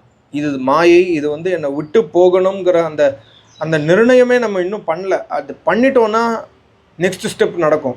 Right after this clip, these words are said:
அது பண்ணாத வரைக்கும் நம்ம இங்க ஒரு கால், ஆத்துல ஒரு கால், சேத்துல ஒரு கால், இங்க ஒரு கால், அங்க ஒரு கால், எல்லா இடத்துலையும் நம்ம பண்ணி பண்ணி நமக்கு ஸ்ட்ரெஸ் தான் ஜாஸ்தியாகும்.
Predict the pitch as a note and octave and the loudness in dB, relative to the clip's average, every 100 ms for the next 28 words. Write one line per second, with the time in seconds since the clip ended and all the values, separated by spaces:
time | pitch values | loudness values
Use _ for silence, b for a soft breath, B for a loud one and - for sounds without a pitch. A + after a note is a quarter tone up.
0 | - C#3 C#3+ - D#3 G#3 A#3 A3+ G#3 F3+ | -6 -4 -4 -2 -4 0 0 4 4 2
1 | E3+ D#3 D#3 E3+ E3 - _ _ - E3 | 0 -2 -2 -2 -4 -18 _ _ -4 0
2 | F3 F3+ G#3 A3 G#3+ G3+ A3 B3 D#3+ E3+ | 4 4 4 4 2 2 0 0 0 2
3 | G3+ G#3+ G3+ F#3+ G3 G3+ - E3+ E3+ D#3 | 2 0 -2 -2 -2 -2 -2 -6 -6 -6
4 | C#3 C3 C3 A2+ - E3+ F#3+ G#3 G#3 G#3+ | -6 -4 -6 -6 -8 -4 2 4 4 2
5 | A3+ G3+ E3+ E3 E3 D3+ D3+ C3 - _ | 2 2 0 0 0 2 0 0 -6 _
6 | _ _ _ _ D#3+ G3+ A3+ G#3+ G#3+ A#3+ | _ _ _ _ 0 2 4 2 0 -2
7 | A#3+ A3 G3 F#3 - _ _ _ _ _ | -2 -2 -2 -4 -8 _ _ _ _ _
8 | _ _ _ - G3 A3 G#3+ A3+ G#3+ G3 | _ _ _ -4 0 0 2 2 2 2
9 | F3+ F#3 G3 - - A3+ G3 E3+ D#3+ - | -2 -2 -2 -2 0 0 2 2 0 0
10 | C#3+ A2 | -4 -4